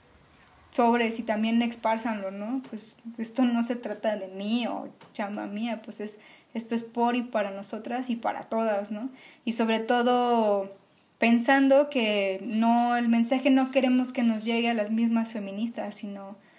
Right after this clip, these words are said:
pues, a mujeres que incluso no están como familiarizadas con el tema, el informarles e incluso como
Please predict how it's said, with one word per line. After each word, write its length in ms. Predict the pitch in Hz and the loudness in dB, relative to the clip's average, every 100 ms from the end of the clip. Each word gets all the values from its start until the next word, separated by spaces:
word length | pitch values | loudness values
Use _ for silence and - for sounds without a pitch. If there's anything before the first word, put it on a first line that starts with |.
| _ _ | _ _
pues, 260 | 226 220 | -6 -2
a 240 | 214 208 208 | 0 0 0
mujeres 560 | 214 - 247 262 254 | -2 -4 0 0 0
que 100 | - 214 | -4 -8
incluso 380 | 208 226 226 | -6 -8 -6
no 140 | 220 220 | -6 -6
están 260 | 220 214 214 | -8 -10 -10
como 360 | 214 196 202 - _ _ _ | -10 -10 -12 -14 _ _ _
familiarizadas 760 | 226 220 214 202 202 220 220 - | -2 0 -2 -4 -4 -4 -4 -6
con 200 | 220 190 | -10 -10
el 140 | 196 | -12
tema, 400 | - 226 214 226 - | -8 -6 -6 -8 -10
el 340 | 208 208 202 196 | -8 -6 -8 -10
informarles 1000 | 202 208 202 208 220 233 233 220 220 - | -8 -6 -4 -2 -2 -2 -2 -4 -8 -10
e 40 | |
incluso 520 | 202 202 214 208 226 214 | -12 -12 -10 -8 -8 -8
como 360 | 208 190 185 | -8 -8 -10